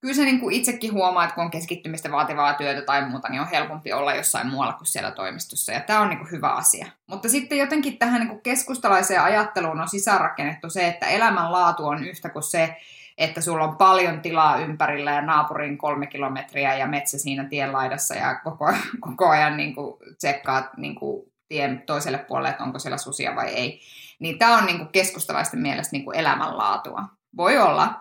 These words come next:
Ja joillekin se voi sitä niin kuin ollakin, en väheksy sitä ollenkaan. Ihan oikeasti siis, kyllä mulla on paljon kavereita ja tuttuja, ja taaskin on naapurista asunto myynnissä sen takia, että he haluaa muuttaa niin kuin rivitaloon ja,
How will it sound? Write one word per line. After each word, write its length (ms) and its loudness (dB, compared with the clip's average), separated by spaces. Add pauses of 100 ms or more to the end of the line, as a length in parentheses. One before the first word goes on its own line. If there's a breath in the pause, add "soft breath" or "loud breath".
(160)
Ja 120 2
joillekin 440 4
se 120 0
voi 140 2
sitä 240 0
niin 160 -4
kuin 140 -2
ollakin, 380 -2
en 120 -4
väheksy 360 -6
sitä 200 -4
ollenkaan. 400 -2
Ihan 160 4
oikeasti 340 -2
siis, 320 -4 (320 loud breath)
kyllä 180 4
mulla 120 6
on 80 4
paljon 240 8
kavereita 500 6 (460)
ja 100 2
tuttuja, 400 0
ja 140 6
taaskin 380 2
on 80 -2
naapurista 540 2 (340 loud breath)
asunto 340 0
myynnissä 400 -2
sen 200 0
takia, 280 0
että 120 0
he 60 -6
haluaa 340 2
muuttaa 440 -2
niin 180 -4
kuin 300 -6
rivitaloon 680 -2
ja, 160 2